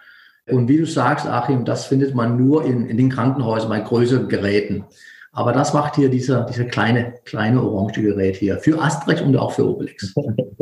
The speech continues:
Speaker 2: Für Asterix und auch den Obelix, ja, genau. Kommen wir noch mal auf ein anderes Thema:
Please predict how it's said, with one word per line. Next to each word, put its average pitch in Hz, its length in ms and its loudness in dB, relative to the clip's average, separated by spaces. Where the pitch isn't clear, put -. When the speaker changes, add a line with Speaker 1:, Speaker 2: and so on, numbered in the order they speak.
Speaker 2:
Für 123 160 -4
Asterix 104 440 -6
und 104 200 -4
auch 104 180 -6
den 95 180 -6
Obelix, 98 460 -10
ja, - 180 -8
genau. 101 500 -6
Kommen 208 220 2
wir 202 80 4
noch 185 120 4
mal 175 120 4
auf 147 220 0
ein 131 100 0
anderes 98 600 0
Thema: 87 720 0